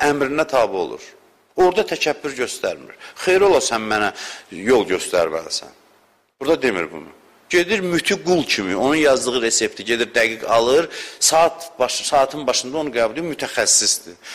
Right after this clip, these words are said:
Növbə Allaha çatanda başlayır, e, deyinməyə, nəsə irad tutmağa. Qəribədir insanın vəziyyəti. Hökmlər müqabilində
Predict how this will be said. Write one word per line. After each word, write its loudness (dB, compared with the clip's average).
Növbə 4
Allaha 4
çatanda -6
başlayır, -8
e, -16
deyinməyə, 0
nəsə 0
irad 2
tutmağa. 0
Qəribədir 0
insanın -6
vəziyyəti. -6
Hökmlər 2
müqabilində 0